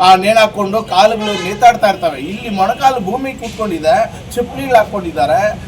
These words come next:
ಮತ್ತೆ ನೇರವಾಗಿ ಅದಕ್ಕೆ ಮುಂಚೆ ದಿನ ನೈಟಲ್ಲಿ ಗಲಾಟೆ ಮಾಡಿ ಹೊಡೆದಿದ್ದಾರೆ ಅವ್ರನ್ನ,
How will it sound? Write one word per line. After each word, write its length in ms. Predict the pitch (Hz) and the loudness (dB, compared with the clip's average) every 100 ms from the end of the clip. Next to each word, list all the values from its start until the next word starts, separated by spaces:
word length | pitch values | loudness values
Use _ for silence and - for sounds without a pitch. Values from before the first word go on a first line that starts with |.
| - | -6
ಮತ್ತೆ 240 | 202 214 220 | -4 -2 -4
ನೇರವಾಗಿ 500 | 208 240 254 247 233 | -2 0 2 2 2
ಅದಕ್ಕೆ 460 | 196 165 180 214 | 0 0 -2 -4
ಮುಂಚೆ 300 | 220 226 277 | -8 -6 -6
ದಿನ 140 | 262 233 | 0 2
ನೈಟಲ್ಲಿ 480 | 208 220 214 254 | 2 -2 -4 -2
ಗಲಾಟೆ 380 | 220 185 214 247 | 2 4 4 2
ಮಾಡಿ 260 | 233 214 202 | 0 0 0
ಹೊಡೆದಿದ್ದಾರೆ 540 | 165 175 185 - 208 | -2 -2 -4 4 6
ಅವ್ರನ್ನ, 240 | 165 143 | 6 2